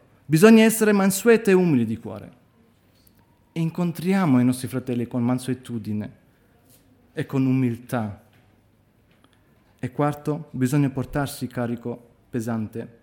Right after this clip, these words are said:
per concedergli anche riposo spirituale. Sei pronto tu a concedere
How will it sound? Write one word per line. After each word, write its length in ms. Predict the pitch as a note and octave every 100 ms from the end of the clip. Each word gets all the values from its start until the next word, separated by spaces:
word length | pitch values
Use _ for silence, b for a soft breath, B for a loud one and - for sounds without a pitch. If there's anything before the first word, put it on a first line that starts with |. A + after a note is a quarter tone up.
| _ _ b b b b b _
per 200 | - B2
concedergli 720 | - A#2+ A#2+ D3 B2 G#2+ G#2+
anche 480 | A2 A#2+ A#2 A#2 A2 A2+
riposo 720 | A2+ A#2 - C3 A2 A2 G#2
spirituale. 840 | - - A#2+ A2 - G#2+ F#2 F#2+ A2 _ _ _ _ b b b
Sei 220 | - D3
pronto 520 | C#3 B2+ B2 D3+ D3+ B2+
tu 320 | B2+ A#2 - -
a 140 | - -
concedere 760 | C3 A#2 C3+ B2+ B2 A2+ G2